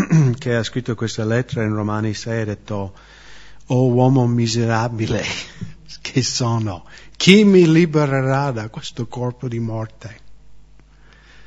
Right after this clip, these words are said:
E secondo me la Chiesa oggi si trova nella condizione in cui si trova perché sta seguendo invece la parola di Dio filosofie di uomini.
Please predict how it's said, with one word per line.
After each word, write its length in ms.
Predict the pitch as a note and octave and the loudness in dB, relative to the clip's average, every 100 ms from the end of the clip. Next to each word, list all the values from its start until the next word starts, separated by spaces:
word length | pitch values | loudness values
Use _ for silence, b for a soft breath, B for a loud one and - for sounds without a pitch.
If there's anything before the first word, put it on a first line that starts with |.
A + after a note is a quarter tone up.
| b b b b b _ - - - - _ - - _ - - _ _ _ - - - - - - B B B B | b b b b b _ -20 -20 -20 -20 _ -20 -20 _ -20 -20 _ _ _ -20 -20 -20 -20 -20 -20 B B B B
E 120 | C3+ | 2
secondo 440 | - C3+ D3+ D3+ | 2 2 4 4
me 220 | D3 D#3 | 4 4
la 160 | E3 E3 | 2 0
Chiesa 720 | - C3+ C#3 C#3+ D#3+ D3+ G#2+ | -2 0 0 0 -2 -4 -2
oggi 300 | B2+ C3 D3 | -4 -4 -4
si 220 | C3+ B2+ A2+ | -6 -6 -6
trova 400 | B2+ C3 C#3+ C3 | -2 -2 0 -2
nella 260 | B2 A2+ | -4 -6
condizione 640 | - A2+ A2 - A#2+ A2+ G#2+ | -6 -6 -6 -8 -6 -4 -6
in 80 | |
cui 160 | G#2 B2+ | -6 -6
si 240 | - C#3 | -6 -10
trova 560 | - G#2+ F#2+ F#2 G2+ G2+ b b b b | -10 -8 -8 -8 -8 -10 b b b b
perché 280 | A#2+ A#2+ A#2 | -10 -6 -6
sta 140 | A#2+ | -6
seguendo 440 | G#2+ A#2+ A#2 A#2 | -6 -6 -4 -2
invece 360 | A2+ A#2 A#2+ B2+ | -2 -4 -6 -6
la 140 | A2 | -8
parola 300 | G#2+ A2+ A#2+ | -6 -6 -4
di 80 | B2+ | -6
Dio 220 | G#2 G#2 | -6 -8
filosofie 680 | G#2 G#2+ G#2 - G#2+ - G#2 | -8 -10 -10 -10 -12 -10 -8
di 60 | G2+ | -8
uomini. 540 | F#2 F#2 F2+ F2 D2+ | -10 -10 -10 -12 -16